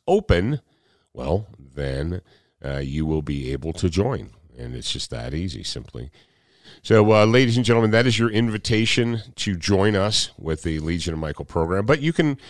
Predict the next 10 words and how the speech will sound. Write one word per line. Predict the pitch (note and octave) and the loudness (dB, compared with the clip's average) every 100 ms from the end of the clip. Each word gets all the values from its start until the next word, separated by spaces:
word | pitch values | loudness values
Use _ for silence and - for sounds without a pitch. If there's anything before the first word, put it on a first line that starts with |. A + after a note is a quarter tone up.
| - - | -18 -4
in | D3 G3 | 4 6
the | E3 | 6
meantime, | D3+ D#3 F3+ F3+ - F2+ E2 G2 | 4 4 4 2 2 2 2 0
you | G#2 | 0
can | G2+ | -2
always | F#2+ F#2+ F#2 E2 | 2 2 2 0
listen | E2+ E2 - D2+ | -2 -2 -4 -8
to | D2+ | -8
this | C#2+ | -8
show. | - - D2 C#2+ | -6 -4 -2 -4